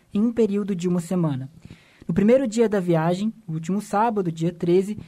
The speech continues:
o presidente da República desembarcou em Dubai, nos Emirados Árabes Unidos, para comparecer à Expo dois mil e vinte. Ainda na cidade, durante o evento, na última segunda-feira, dia quinze,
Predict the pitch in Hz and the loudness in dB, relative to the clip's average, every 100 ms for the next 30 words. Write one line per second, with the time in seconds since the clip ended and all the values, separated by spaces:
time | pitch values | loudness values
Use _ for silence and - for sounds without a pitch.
0 | - - - 170 220 202 247 262 220 208 | -20 -14 -6 0 0 2 -2 2 0 0
1 | 208 214 220 226 208 196 202 196 175 180 | 0 0 0 0 0 0 0 -2 -2 0
2 | 214 240 247 190 180 202 - 175 180 175 | 0 0 0 0 0 -2 -2 0 2 2
3 | 180 185 226 226 196 175 170 170 220 208 | 2 0 -2 -2 -2 -2 -4 -4 -4 -4
4 | 196 208 226 - - _ 175 170 220 240 | -4 -6 -8 -12 -20 _ -8 -4 -2 0
5 | 214 208 196 202 185 175 170 190 180 170 | -2 0 -2 0 0 0 -2 -4 -4 -2
6 | 170 185 170 160 160 - - - _ _ | -2 -4 -4 -4 -4 -12 -20 -20 _ _
7 | - - 151 165 180 170 226 180 180 220 | -20 -6 -2 0 0 -2 -4 -2 -2 -2
8 | 190 170 - _ 175 180 208 233 208 185 | -4 -16 -20 _ 0 0 0 2 0 2
9 | 202 240 220 185 185 180 165 175 180 202 | -2 0 0 0 0 -2 -2 -2 -2 -4
10 | - 196 214 170 170 170 - 185 196 | -2 0 2 0 -2 -4 -2 -2 -4